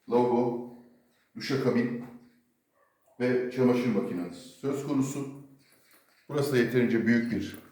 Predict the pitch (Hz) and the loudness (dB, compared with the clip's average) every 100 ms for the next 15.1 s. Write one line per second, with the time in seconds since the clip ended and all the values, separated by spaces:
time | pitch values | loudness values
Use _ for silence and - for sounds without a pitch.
0 | _ 104 98 95 110 110 - 107 87 82 | _ -4 -2 -2 -4 -6 -4 -2 -2 -2
1 | 90 87 233 107 107 - - - _ _ | -4 -4 -2 0 0 -4 -8 -20 _ _
2 | _ _ - _ _ _ _ _ _ - | _ _ -20 _ _ _ _ _ _ -20
3 | - _ _ _ _ _ _ _ _ _ | -20 _ _ _ _ _ _ _ _ _
4 | _ 147 151 - - 131 131 131 135 185 | _ 0 2 2 -2 -2 2 4 4 4
5 | 185 - 170 160 156 151 - 170 156 104 | 2 -2 -2 0 0 -2 -4 0 2 2
6 | 107 131 151 139 139 139 135 135 160 156 | 0 -4 -2 0 4 4 4 -2 -6 -8
7 | 131 143 135 139 135 - 208 196 151 147 | -4 0 2 0 -4 4 4 6 4 2
8 | 147 170 165 160 156 160 165 165 175 151 | 0 2 4 2 0 -2 -4 -6 -6 0
9 | 139 127 143 - - _ _ _ _ _ | 2 2 -2 -8 -16 _ _ _ _ _
10 | _ _ _ _ _ _ _ _ - 175 | _ _ _ _ _ _ _ _ -8 -6
11 | 175 - 208 147 147 147 143 135 147 147 | -6 -4 0 2 0 0 2 2 -2 0
12 | 135 120 117 - - - - 151 113 101 | 0 2 0 -2 -4 -12 -4 0 0 0
13 | 101 95 92 95 117 - - - - 117 | -2 -2 -4 -2 -2 -4 -12 -20 -6 0
14 | 139 - - - _ 131 127 101 - 127 | 2 0 -8 -16 _ 0 2 2 -2 -4
15 | 135 | -6